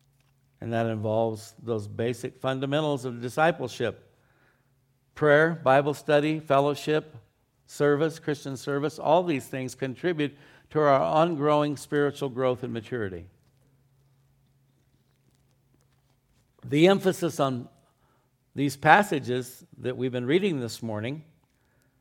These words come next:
are on brothers and sisters in Christ, our own spiritual family. You know, so often,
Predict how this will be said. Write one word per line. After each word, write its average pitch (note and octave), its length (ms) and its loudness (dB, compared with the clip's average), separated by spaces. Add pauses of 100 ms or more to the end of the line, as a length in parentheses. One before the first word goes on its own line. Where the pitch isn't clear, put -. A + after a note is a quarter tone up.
(300)
are D#3 200 6
on D3 320 6 (260)
brothers C#3+ 500 2
and B2 160 -8
sisters C3+ 460 -4
in A#2+ 100 -6
Christ, B2 460 -2
our B2 180 -2
own C#3+ 160 -2
spiritual C#3 460 -4
family. A#2+ 440 -4 (1900)
You C3+ 140 -2
know, C#3+ 140 2
so D#3 220 0
often, D#3 520 4